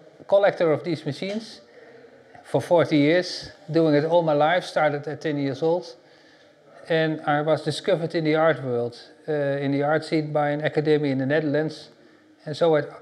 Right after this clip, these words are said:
it all started with, uh, working with artists and to try very interesting and, and spectacular things on my machines.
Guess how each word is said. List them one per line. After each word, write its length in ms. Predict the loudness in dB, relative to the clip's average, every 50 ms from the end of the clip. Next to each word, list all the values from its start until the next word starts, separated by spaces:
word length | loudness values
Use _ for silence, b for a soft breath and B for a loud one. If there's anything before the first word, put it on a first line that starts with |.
| -20 -10 _
it 140 | -8 -8 -4 -2
all 160 | 0 0 0
started 520 | -2 0 0 2 2 2 2 0 -4 -6 -2
with, 320 | -2 -2 -2 -4 -8 -16 -20 -20 _ b b b b b b b b b b _ _ _ -8
uh, 640 | -4 -2 -2 0 0 0 0 0 -2 -2 -4 -6 -8 -10 -10 _
working 340 | 2 2 2 2 2 -2 -2
with 180 | -4 -4 -2 0
artists 760 | 0 0 0 0 -2 -2 -2 -2 -2 -6 -12 -18 -20 -20 -20 -14 _ -6
and 140 | -6 -6
to 100 | -6 -8
try 500 | -12 -4 0 2 2 2 2 0 -4 -6 -10 b b b b b b b b b b _ _ _ _
very 360 | 0 0 2 2 2 0 -2 -8 -14 -20 _ -2
interesting 680 | -2 -2 0 0 0 0 0 -2 -6 -6 -6 -6 -8 -8 -10
and, 220 | -8 -8 -8 -10 -10 -10
and 340 | -10 -10 -10 -12 -14 -16
spectacular 680 | -18 -6 -2 -2 -2 0 0 -2 -2 -2 -2 -2 -2 -2
things 340 | -2 -2 -2 -2 -4 -4
on 140 | -6 -6 -6
my 160 | -4 -4 -4
machines. 580 | -6 -6 -6 -6 -8 -8 -8 -10 -14 -18 -20